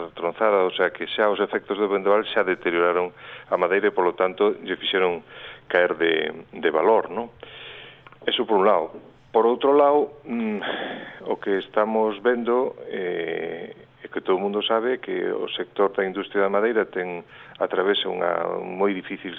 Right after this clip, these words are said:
situación por, por a caída da demanda de produtos madeireiros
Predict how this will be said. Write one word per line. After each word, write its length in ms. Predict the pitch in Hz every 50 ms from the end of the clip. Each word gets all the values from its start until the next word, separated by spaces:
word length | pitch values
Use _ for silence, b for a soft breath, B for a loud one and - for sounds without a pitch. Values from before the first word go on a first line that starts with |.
| - -
situación 580 | 92 - - 95 90 - 113 120 123 120 107
por, 400 | - - - 87 82 - - - B B B B B B B B B B B B B _ - - _
por 160 | - 98 90 82
a 60 | - -
caída 320 | 87 87 90 98 92 -
da 80 | 92 87
demanda 400 | 82 90 90 101 104 101 90 85
de 160 | 82 82 80
produtos 640 | - 85 85 80 87 92 - - - 92 87 80 - - - -
madeireiros 800 | 76 95 92 92 98 107 113 113 135 127 120 120 127 127 -